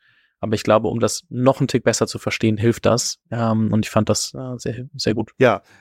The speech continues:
Speaker 2: ich meine, das sind übrigens auch, äh, die Gründe, weshalb ich mal Physik und Mathematik studiert hab und, und dann letztendlich sozusagen mit, äh, Terra Quantum auch ein Quantum Tech, äh, Startup begründet habe.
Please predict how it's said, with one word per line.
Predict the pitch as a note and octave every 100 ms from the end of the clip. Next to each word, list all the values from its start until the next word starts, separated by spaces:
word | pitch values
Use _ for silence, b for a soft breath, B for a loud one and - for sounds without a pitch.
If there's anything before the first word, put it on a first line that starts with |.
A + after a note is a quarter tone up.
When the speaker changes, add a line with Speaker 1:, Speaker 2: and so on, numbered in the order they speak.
| b
Speaker 2:
ich | D#3+ - A2+
meine, | A#2+ A2
das | C3 -
sind | D3
übrigens | A#2 B2 A2
auch, | A#2+ A2 A2 -
äh, | G#2+ G#2 G#2 F#2+ -
die | G#2
Gründe, | G#2 A#2 B2 G#2+
weshalb | G2 G#2+ G#2
ich | G2 G#2
mal | G2 G2 G2
Physik | - G#2 G2+ B2 -
und | G#2+
Mathematik | G#2 F#2+ G#2 - A#2+
studiert | - A2 G2+ G#2+ -
hab | A#2 -
und, | - F#2+ F2
und | G#2 F2+
dann | G2+ G2+
letztendlich | G2+ - A2 G#2 G#2 - - b b
sozusagen | - G#2 - F#2+ G2
mit, | F#2+ -
äh, | - F#2
Terra | - G2 F#2+
Quantum | G2+ G#2 A2 G2
auch |
ein | F2+
Quantum | F#2 A#2+ E3+
Tech, | - F#2 - -
äh, | F#2+ F#2+
Startup | - G2+ F#2 F2+
begründet | - - F#2+ G2 G#2
habe. | G2+ A#2